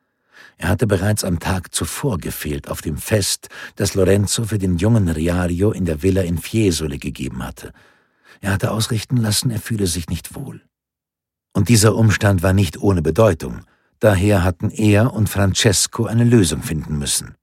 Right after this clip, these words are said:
Sie beide. Und bestimmt nicht Girolamo Riario,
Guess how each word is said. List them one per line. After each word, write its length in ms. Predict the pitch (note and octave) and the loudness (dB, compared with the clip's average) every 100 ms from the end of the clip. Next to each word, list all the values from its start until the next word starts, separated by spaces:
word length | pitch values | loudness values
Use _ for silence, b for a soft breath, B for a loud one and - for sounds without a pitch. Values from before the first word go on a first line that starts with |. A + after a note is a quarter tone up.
| _ _ | _ _
Sie 240 | - C3 G2 | -2 0 2
beide. 420 | F#2 D#2 A1+ - B B B - | 0 -4 -8 -12 B B B -8
Und 120 | G2+ | -2
bestimmt 420 | G2 - D3 - | 0 4 4 4
nicht 340 | G#2 F#2 - | 2 0 -2
Girolamo 600 | - E2 E2 A2 F#2 D2+ D2+ | -2 0 4 4 4 2 0
Riario, 680 | D2 D#2 F#2+ D#2 C2+ D2 | 0 -2 -2 -2 -4 -6